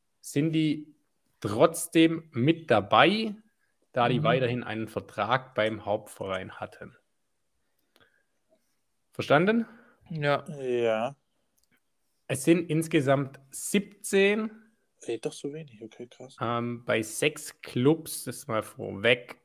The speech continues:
Speaker 1: gibt's keinen, der das Kriterium erfüllt.
Speaker 2: Okay.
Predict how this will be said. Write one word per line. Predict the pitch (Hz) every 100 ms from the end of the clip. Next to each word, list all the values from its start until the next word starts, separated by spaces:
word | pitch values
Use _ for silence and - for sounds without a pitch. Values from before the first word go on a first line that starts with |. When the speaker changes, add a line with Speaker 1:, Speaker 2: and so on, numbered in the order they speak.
| _ -
Speaker 1:
gibt's | 117 - - - - _ _ _ -
keinen, | - 104 104 117 110 101 87 87 - - - _
der | 110
das | 107 104 - -
Kriterium | - - 104 98 104 104
erfüllt. | - - - - - _ _ _ _ _ _ _ _ _ _ _ _ _ _ _ _ _ _ _ _ _ _ _ _ _ _ _ _ _ _ _
Speaker 2:
Okay. | 151 147 160 160